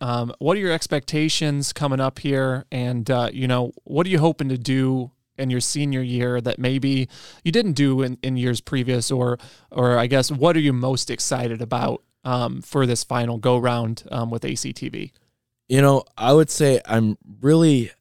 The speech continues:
Speaker 2: I'm really excited to have an opportunity to increase the production. I think that's something that I've been very proud of over the course of the year and a half, almost two years,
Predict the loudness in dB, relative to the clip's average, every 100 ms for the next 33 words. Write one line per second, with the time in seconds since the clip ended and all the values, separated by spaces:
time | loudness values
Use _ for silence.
0 | _ -4 2 6 6 6 4 2 4 4
1 | 2 -4 0 0 0 0 -2 -4 -6 -4
2 | -2 -2 -4 -4 -2 0 -4 -8 _ _
3 | _ _ _ _ _ _ 0 0 0 0
4 | 0 0 -6 -6 -6 -6 -8 -10 -12 -14
5 | -6 -4 0 0 0 -4 -4 -2 -2 -4
6 | -4 -2 -4 -4 -6 -6 -4 -4 -6 -6
7 | -6 -4 -6 -6 -4 -4 -4 -6 -6 -10
8 | -8 -4 -4 -8 _ _ _ _ _ _
9 | _ _ -10 -4 0 0 -2 -4 -4 -4
10 | -4 -4 -4 -2 0 0 -2 -4 -8 -16